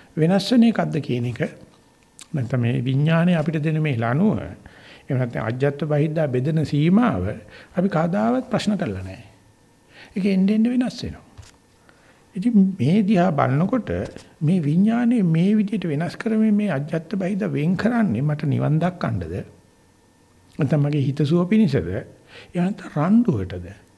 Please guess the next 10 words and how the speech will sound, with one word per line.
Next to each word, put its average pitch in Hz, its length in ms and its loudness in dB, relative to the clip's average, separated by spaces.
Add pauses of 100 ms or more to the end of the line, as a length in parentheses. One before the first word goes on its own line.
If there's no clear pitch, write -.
(960)
තෝතෝ 123 440 0
වරපල 120 460 0
කියාගෙන 113 540 -4
රණ්ඩු 165 360 2
කරන්න 165 320 0
තමයි 127 300 -2
මම 147 300 0
සහ 139 220 -2
මම 170 300 0
නොවේ. 110 340 -4